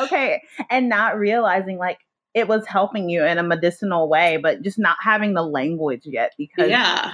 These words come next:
Speaker 2: we didn't know.
Speaker 1: you don't, without that, yeah, you don't have the education. And so
Speaker 2: Yeah.
Speaker 1: I love that you pursued it, that you,
Speaker 2: Mm-hmm.
Speaker 1: you know, you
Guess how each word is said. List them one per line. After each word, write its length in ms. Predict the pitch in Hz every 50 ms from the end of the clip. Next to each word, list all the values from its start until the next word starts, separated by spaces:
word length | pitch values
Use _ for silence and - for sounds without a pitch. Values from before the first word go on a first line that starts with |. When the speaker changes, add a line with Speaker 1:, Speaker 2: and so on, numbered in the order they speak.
| - - 170
Speaker 2:
we 100 | 175 175
didn't 240 | 180 185 185 175
know. 220 | 165 165 180 - 180
Speaker 1:
you 80 | 226
don't, 180 | 208 170 147 -
without 360 | 202 220 208 202 190 208 202
that, 100 | 202 - - -
yeah, 160 | 330 381 294
you 140 | 254 247 262
don't 180 | 262 262 294 294
have 160 | 277 254 220
the 100 | 240 214
education. 720 | 185 208 202 196 185 - 208 185 202 240 - - 190 156
And 180 | 196 226 220 214
so 80 | 240
Speaker 2:
Yeah. 80 | 220 220
Speaker 1:
I 180 | 196 202 220
love 560 | 233 226 220 220 208 196 220 226 190 185 185 185
that 280 | 180 175 - - 180
you 240 | 180 180 185 180 - _ -
pursued 520 | - 180 165 - - - 180 214 240 -
it, 180 | 131 - - -
that 200 | - 127 - 190
you, 40 | 180 185 175
Speaker 2:
Mm-hmm. 600 | 165 160 160 156 - - _ _ _ _ - 185
Speaker 1:
you 80 | 196
know, 140 | 190 175 170
you 200 | 175 175 180 -